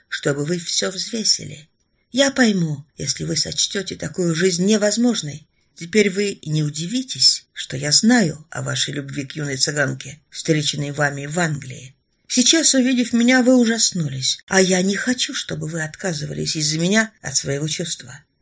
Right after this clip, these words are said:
Я предлагаю отложить этот разговор. Уезжайте отсюда. Я скоро буду петь премьеру в Вене, и если увижу вас там,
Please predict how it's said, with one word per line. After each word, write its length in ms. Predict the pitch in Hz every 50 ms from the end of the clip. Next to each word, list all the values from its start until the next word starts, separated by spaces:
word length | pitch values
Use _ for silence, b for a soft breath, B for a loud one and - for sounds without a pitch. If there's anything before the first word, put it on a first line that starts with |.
| _ _ _
Я 160 | 247 285 294
предлагаю 520 | 294 294 262 233 233 233 226 233 226 226 226
отложить 460 | 220 233 233 226 - 170 151 139 147
этот 240 | 143 135 - 151 151
разговор. 500 | 151 151 151 165 165 156 156 156 - - _
Уезжайте 640 | - 277 311 311 285 240 240 202 160 151 147 151 143
отсюда. 420 | 135 - - 156 143 147 - - - _ _
Я 140 | - - 156
скоро 280 | - - - 185 170 156
буду 220 | 156 160 151 160
петь 240 | 156 208 208 196 -
премьеру 480 | - 180 165 175 175 180 170 170 175 185
в 40 | 202
Вене, 360 | 262 269 233 202 170 170 - _
и 80 | - 170
если 480 | 160 185 175 170 - - 185 175 - _ -
увижу 480 | 185 185 196 247 285 269 214 190 170
вас 240 | 151 160 147 - -
там, 420 | - - - - - 147 151 -